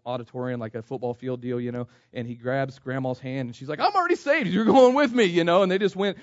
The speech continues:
went forward, and Grandpa was saved and changed. And listen to this. Grandpa, just listen to this transformation. Grandpa began to walk with the Lord. And he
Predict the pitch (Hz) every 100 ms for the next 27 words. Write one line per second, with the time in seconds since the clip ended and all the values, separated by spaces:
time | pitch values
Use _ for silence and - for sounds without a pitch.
0 | - 185 202 175 196 196 175 147 147 185
1 | 196 190 143 135 - 180 190 170 156 -
2 | - 143 - 185 185 170 131 _ _ _
3 | _ _ _ _ _ _ _ _ _ -
4 | 139 165 175 151 143 120 - - 160 175
5 | 156 123 117 _ - 180 190 190 156 -
6 | 151 143 127 127 127 139 170 185 196 151
7 | 127 143 147 127 120 131 156 - 147 135
8 | 117 117 117 _ _ _ _ _ _ _
9 | _ _ _ _ _ _ _ _ _ _
10 | - 135 117